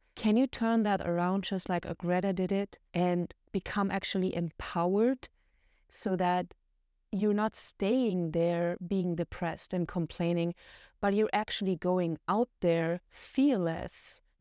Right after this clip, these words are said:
being a voice and being a messenger for what you wish to see changed on this planet and for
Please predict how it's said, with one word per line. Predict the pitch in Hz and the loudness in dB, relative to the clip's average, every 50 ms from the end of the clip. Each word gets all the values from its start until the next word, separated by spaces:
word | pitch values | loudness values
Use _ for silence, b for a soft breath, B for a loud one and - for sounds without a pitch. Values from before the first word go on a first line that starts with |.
| 185 | -2
being | 175 240 240 240 226 226 - | 2 2 2 4 2 2 0
a | - 175 | -2 -2
voice | 165 151 156 180 202 214 208 185 170 160 - - - - - - - - - _ _ _ - | -2 -2 -2 -2 0 2 2 0 0 -2 -4 -6 -8 -10 -10 -10 -10 -14 -18 _ _ _ -2
and | 185 185 190 185 175 | 0 0 0 0 0
being | 208 202 208 208 202 185 180 180 175 180 175 - _ _ _ _ _ _ _ - | 0 2 2 2 2 2 2 0 0 -2 -4 -6 _ _ _ _ _ _ _ 0
a | 220 | 2
messenger | 208 202 202 196 208 240 - - - 233 202 190 170 165 175 175 175 175 175 92 - _ _ _ _ | 4 4 4 2 2 0 -2 -4 -2 -2 0 0 0 0 -2 -2 -4 -6 -8 -10 -12 _ _ _ _
for | - - - 214 196 | -6 0 2 2 2
what | 185 208 208 208 185 - | 4 4 2 2 2 0
you | 202 202 220 226 220 | -2 0 2 2 0
wish | 202 185 175 196 208 208 - - - - | 0 0 0 0 0 0 -2 -6 -10 -6
to | - 190 185 180 180 175 - - _ _ _ - | -4 -2 -2 -2 -2 -4 -8 -12 _ _ _ -10
see | - - - - 226 214 196 | -8 -4 -2 0 0 0 0
changed | - - - - 208 208 202 196 175 165 - - - - - - - - - - _ _ _ _ _ _ _ - | -2 -4 -4 -2 0 0 0 0 0 -2 -2 -4 -6 -6 -6 -8 -8 -10 -14 -20 _ _ _ _ _ _ _ 0
on | 180 185 185 | 2 2 4
this | 180 180 - | 4 2 0
planet | - - - 202 185 185 180 180 180 175 - - - | -4 -4 -2 0 2 2 2 2 0 -2 -2 -6 -8
and | 175 170 175 165 | -4 -4 -4 -4
for | - - - 180 175 175 175 170 170 - | -6 -6 -2 -2 0 0 0 -2 -4 -6